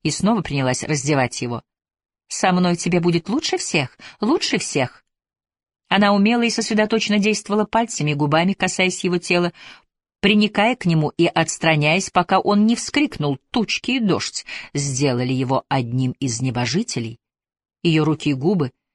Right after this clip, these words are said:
старались продлить наслаждение до последнего. Потом она остановилась и свернулась калачиком рядом, прислушиваясь к его глубокому дыханию, очень довольная хорошо выполненной работой.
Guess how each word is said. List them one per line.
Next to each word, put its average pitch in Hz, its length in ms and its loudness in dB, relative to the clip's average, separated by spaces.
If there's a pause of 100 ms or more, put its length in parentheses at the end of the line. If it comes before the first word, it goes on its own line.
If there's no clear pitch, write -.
(160)
старались 165 480 0
продлить 147 420 -2
наслаждение 127 640 -2
до 123 100 -4
последнего. 113 640 -6 (640)
Потом 277 240 0
она 156 140 2
остановилась 143 540 0
и - 20 -4
свернулась 135 480 -2
калачиком 139 520 0
рядом, 123 320 0 (300)
прислушиваясь 180 720 0
к - 60 -8
его 135 160 0
глубокому 131 480 -2
дыханию, 160 420 0
очень 151 240 0 (240)
довольная 156 540 2
хорошо 135 400 0
выполненной 123 480 -2
работой. 120 500 -2